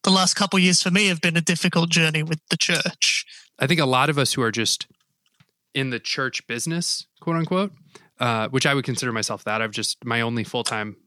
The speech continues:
Speaker 2: occupation has really ever been in church world. So I just think church. Uh, sometimes I'm quick to,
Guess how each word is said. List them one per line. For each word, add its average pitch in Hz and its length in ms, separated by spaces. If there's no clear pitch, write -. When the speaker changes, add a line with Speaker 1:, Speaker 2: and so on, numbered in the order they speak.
Speaker 2:
occupation 117 580
has 101 140
really 110 220
ever 117 200
been 101 160
in 101 100
church - 260
world. 107 280
So - 120
I 131 60
just - 180
think 123 240
church. - 460
Uh, 113 280
sometimes 185 420
I'm 143 140
quick - 340
to, 113 320